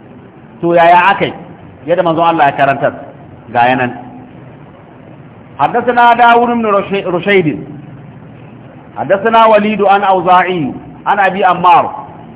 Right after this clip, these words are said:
اسمه داود بن عبد الله. اسمه شداد بن عبد الله.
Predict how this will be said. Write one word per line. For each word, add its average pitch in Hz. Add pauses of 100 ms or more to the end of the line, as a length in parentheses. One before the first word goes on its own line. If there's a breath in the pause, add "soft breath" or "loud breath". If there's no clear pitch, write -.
(580)
اسمه 196 (140)
داود 196
بن 208
عبد 185
الله. 165 (640)
اسمه 202
شداد 202
بن 208
عبد 175
الله. 160